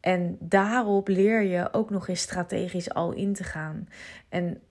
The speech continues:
het is gewoon gaaf dat ik ga g-, werken met een groep vrouwen die zich een jaar lang gaan onderdompelen in het ondernemen en leven volgens de wetten van de natuur.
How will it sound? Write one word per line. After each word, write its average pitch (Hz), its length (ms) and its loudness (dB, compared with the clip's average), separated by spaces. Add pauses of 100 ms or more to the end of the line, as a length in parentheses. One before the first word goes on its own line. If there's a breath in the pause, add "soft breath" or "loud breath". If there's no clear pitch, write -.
(340)
het - 180 -6
is - 180 -2
gewoon 175 300 0
gaaf 226 500 -2
dat 185 160 -4
ik - 120 -8
ga 160 160 -6
g-, - 180 -10
werken 202 340 -2
met 185 80 0
een 175 80 -4
groep 185 220 -4
vrouwen 220 600 -2 (300 loud breath)
die - 140 -4
zich 175 240 -2
een 180 140 -2
jaar 202 300 2
lang 202 240 0
gaan - 160 -10
onderdompelen 180 840 -2
in 175 100 -6
het 175 160 -6
ondernemen 185 600 0
en 175 140 -4
leven 185 360 0
volgens 175 460 -6
de - 60 -8
wetten 170 240 -4
van 165 120 -8
de 175 60 -2
natuur. 233 540 0